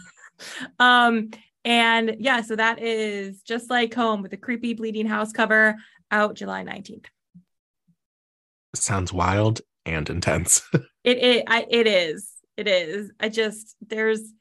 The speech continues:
Speaker 1: there's a lot to unpack here, and I'm, I'm here for all of it.
Speaker 2: Absolutely. So my next title is Acts of Violet by Margarita Montemor,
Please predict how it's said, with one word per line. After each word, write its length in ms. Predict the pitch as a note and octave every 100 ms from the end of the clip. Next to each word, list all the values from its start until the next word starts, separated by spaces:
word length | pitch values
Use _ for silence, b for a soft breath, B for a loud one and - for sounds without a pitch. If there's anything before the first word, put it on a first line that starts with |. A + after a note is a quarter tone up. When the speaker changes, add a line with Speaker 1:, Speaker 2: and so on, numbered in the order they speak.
| _ _ -
Speaker 1:
there's 200 | A#3+ B3+
a 60 |
lot 380 | B3+ A#3 B3 B3
to 100 | C4+
unpack 480 | A3+ A3+ A#3 G3+ G#3+
here, 480 | G3+ G3 F#3+ F#3 G3 _ _ _ _ _ _ _ _ _
and 760 | G3 G3 F#3+ F#3+ F#3+ F#3+ F#3+ -
I'm, 440 | G3 F#3+ F#3 F3+ -
I'm 140 | F#3+
here 120 | G3
for 120 | F#3+ -
all 180 | C3
of 80 | A2
it. 200 | G2 - - - - - - - _ -
Speaker 2:
Absolutely. 920 | F2+ E2+ D2 E2 - - - B2+ C3 _ _ _ _ B B B B
So 300 | - C3+ B2+ G2
my 160 | A2 A#2
next 220 | C3+ -
title 320 | G#2+ G#2 C#3+
is 260 | G2 G2+ -
Acts 300 | F2+ F2+ -
of 180 | - B2+
Violet 580 | A#2 D#2+ D2 F2 A#2+ -
by 160 | F#2+ F2+
Margarita 520 | E2+ F2 G#2 G#2 G#2+
Montemor, 720 | D#2+ D#2 - D#2+ D#2 A#2+